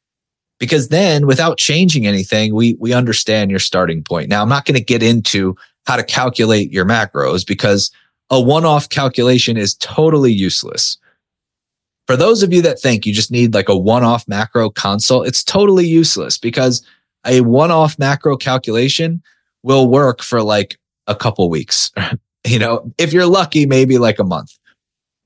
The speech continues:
But your body's gonna adjust. There's th-, you need, you need to know how you're responding. The key to this whole process is understanding how to make adjustments, but that's a whole different topic. Um,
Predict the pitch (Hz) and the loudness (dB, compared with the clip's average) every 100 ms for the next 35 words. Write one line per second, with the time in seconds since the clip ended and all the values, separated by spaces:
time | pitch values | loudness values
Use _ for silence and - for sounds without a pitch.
0 | _ _ _ _ _ - 120 156 151 131 | _ _ _ _ _ -6 0 0 2 2
1 | 135 139 135 123 127 123 117 101 95 95 | 2 2 2 2 0 2 2 2 0 0
2 | - 98 98 - - 117 98 98 101 - | -4 -4 -4 -4 -2 -2 -2 -8 -6 0
3 | 120 127 139 123 - 127 139 127 123 123 | 4 4 4 0 -2 2 2 2 2 2
4 | 123 117 110 107 110 - 92 95 95 95 | 2 0 0 0 -2 -2 -2 -2 -2 -4
5 | - - - 120 117 214 226 175 151 131 | -6 -18 -8 -6 -2 0 2 4 2 2
6 | 131 123 127 110 - 98 95 104 98 92 | 2 0 0 -2 -2 -2 -2 -2 -2 -4
7 | - 90 87 78 95 90 - - 90 85 | -2 -2 -2 -2 -4 -6 -4 0 0 0
8 | _ _ _ _ _ _ _ _ _ _ | _ _ _ _ _ _ _ _ _ _
9 | - 104 104 92 82 - 57 - - - | -2 -2 0 0 -2 -4 -6 -6 -6 -8
10 | _ _ - 110 127 127 113 101 95 - | _ _ -8 -4 -2 0 0 0 0 -4
11 | 80 80 71 57 - _ _ _ _ _ | -4 -4 -6 -8 -10 _ _ _ _ _
12 | _ _ - 101 92 85 | _ _ -4 0 0 -2